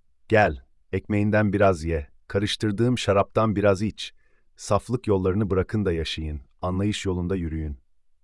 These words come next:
Alaycıyı düzelten aşağılanmaya davetiye çıkarır. Kötü kişiyi azarlayan hakarete davetiye çıkarır.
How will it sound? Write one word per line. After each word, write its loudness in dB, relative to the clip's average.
Alaycıyı 2
düzelten 0
aşağılanmaya 0
davetiye -4
çıkarır. -12
Kötü -4
kişiyi 2
azarlayan 4
hakarete 0
davetiye 0
çıkarır. -10